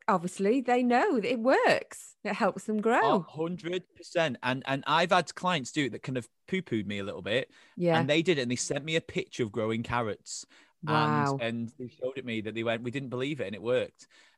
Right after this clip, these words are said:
Speaker 2: And it's happened many times. These are my clients, but I've seen it in schools. Um, one experiment that was done was, um, where they got a repeating sp-, uh,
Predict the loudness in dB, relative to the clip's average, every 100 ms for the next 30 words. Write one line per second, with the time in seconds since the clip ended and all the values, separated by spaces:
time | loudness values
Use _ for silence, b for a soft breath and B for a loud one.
0 | _ -6 -2 -2 -2 -4 -4 -4 -4 -4
1 | -4 -4 -6 -4 -2 -2 -4 -6 -6 -10
2 | -10 -10 -8 -8 -8 -10 -4 0 0 0
3 | -2 -8 b b b -6 -2 -2 -4 -10
4 | _ _ _ _ 0 2 2 0 2 2
5 | 0 -6 -8 -4 -2 -2 0 0 -2 -6
6 | -12 -8 -6 -4 -4 -4 -6 -10 _ -4
7 | -2 -2 -2 -2 -2 -2 -10 -10 -10 -10
8 | -8 -8 -8 -10 -16 _ -10